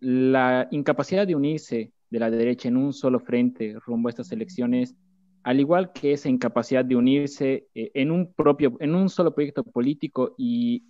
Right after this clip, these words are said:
ante un, ante un enemigo común, ha sido la mayor debilidad de la derecha en los últimos diez meses de su gobierno.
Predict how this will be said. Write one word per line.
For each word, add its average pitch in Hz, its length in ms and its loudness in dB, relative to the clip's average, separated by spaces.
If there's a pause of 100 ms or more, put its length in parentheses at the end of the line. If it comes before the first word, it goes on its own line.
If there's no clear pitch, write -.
(140)
ante 127 220 0
un, 160 260 0 (100)
ante 147 300 0
un 196 80 4
enemigo 151 400 0
común, 151 340 -2 (960)
ha 143 160 2
sido 165 260 2
la 143 100 2
mayor 139 240 2
debilidad 127 360 4
de 123 100 2
la 117 80 2
derecha 123 280 -2
en 113 80 -4
los 110 140 -8
últimos 117 800 -6 (760)
diez 131 280 0
meses 117 340 -4
de 110 80 -8
su 123 100 -10
gobierno. 113 540 -2